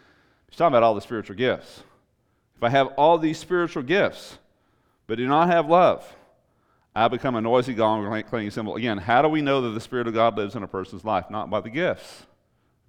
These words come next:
Gifts can be counterfeited. Tongues is one of the worst ones, because obviously the devil can speak in other tongues.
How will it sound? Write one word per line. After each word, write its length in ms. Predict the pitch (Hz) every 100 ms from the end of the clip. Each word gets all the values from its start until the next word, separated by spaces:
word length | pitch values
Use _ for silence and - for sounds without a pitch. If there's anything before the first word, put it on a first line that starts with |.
| _
Gifts 300 | 107 107 -
can 160 | 139
be 120 | 131
counterfeited. 800 | 139 - 180 185 160 120 87 - _ _ _ _ _ _ _ _
Tongues 320 | - 131 139
is 120 | 135
one 120 | 147 143
of 60 |
the 60 | 143
worst 340 | 156 190 -
ones, 340 | 123 80 - - _
because 360 | 98 127 113 -
obviously 560 | 147 180 156 139 143
the 120 | 147 120
devil 340 | 120 143 151
can 160 | 170 156
speak 300 | - 143 165
in 100 | 139
other 180 | 151
tongues. 720 | 147 - 185 233 196 92 -